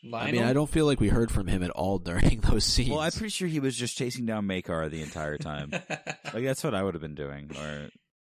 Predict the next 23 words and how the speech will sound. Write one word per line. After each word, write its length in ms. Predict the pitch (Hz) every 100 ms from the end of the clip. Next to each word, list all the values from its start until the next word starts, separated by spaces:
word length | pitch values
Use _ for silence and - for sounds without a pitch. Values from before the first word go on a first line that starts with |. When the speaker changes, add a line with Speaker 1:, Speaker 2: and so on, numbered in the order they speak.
| _
Speaker 3:
something 380 | - - 87 80
similar. 420 | - 78 76 78
Speaker 2:
Really, 440 | 120 151 143 113 98
um, 380 | 92 90 87 -
you 160 | - 104
know, 60 | 92
we 160 | 90 98
learn 520 | 101 104 98 90 92 -
as, 460 | 92 95 92 87 95
um, 360 | 90 87 85
Dunk 240 | 98 98 -
wakes 260 | 92 -
up, 220 | 104 90 - _ _ _ _ _ _ -
Beesbury 480 | 120 107 104 98 95
is 140 | 92
the 80 | 98
one 260 | 95 92 90
who 220 | 95 92
has 520 | 87 85 82 - - - _ -
been 240 | 98 87
the 160 | 90 87
main 440 | 87 98 92 87 87
casualty 760 | - 98 87 87 85 85 82